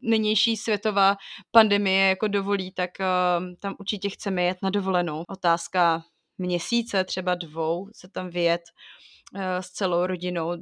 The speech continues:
Jako teďka se tam vracet rozhodně nebudem,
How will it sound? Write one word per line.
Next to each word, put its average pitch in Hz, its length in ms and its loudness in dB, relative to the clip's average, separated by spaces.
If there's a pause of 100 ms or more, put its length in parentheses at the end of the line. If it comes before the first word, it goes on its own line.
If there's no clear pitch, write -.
(380)
Jako - 300 -4 (100)
teďka 196 280 -2
se 240 100 2
tam 220 180 4
vracet 202 320 -4
rozhodně 196 380 -2
nebudem, 180 460 -4